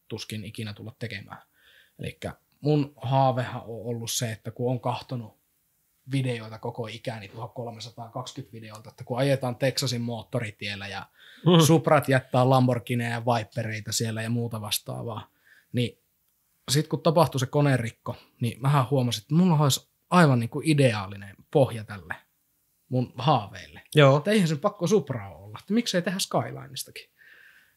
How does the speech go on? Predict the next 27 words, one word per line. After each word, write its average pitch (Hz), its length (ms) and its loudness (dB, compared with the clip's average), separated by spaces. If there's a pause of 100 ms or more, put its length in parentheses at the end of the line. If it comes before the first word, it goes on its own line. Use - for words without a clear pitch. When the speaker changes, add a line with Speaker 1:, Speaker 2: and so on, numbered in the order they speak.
Speaker 1:
Että - 200 -2
ei 151 140 4
välttämättä 175 520 0
paras 180 440 4
pohja 131 320 -4
siihen, 131 340 -2 (160)
mutta - 480 -2 (120)
on 175 220 4
kuitenkin. 110 500 -2 (200)
Speaker 2:
No 135 80 0
paras 139 400 6
se 156 100 2
on, 151 100 -2
koska 147 200 -8
se 156 120 2
on 165 140 0
olemassa 113 460 2
sulla. 107 240 -4
Speaker 1:
Niin, 196 240 6 (140)
niin, 160 160 4
Speaker 2:
Joo. 151 100 6
Speaker 1:
sillehän 143 380 2
se 143 60 0
on 123 100 -2
Speaker 2:
Siinä 151 180 6
Speaker 1:
paras. 113 100 2
Speaker 2:
mielessä. 101 380 -8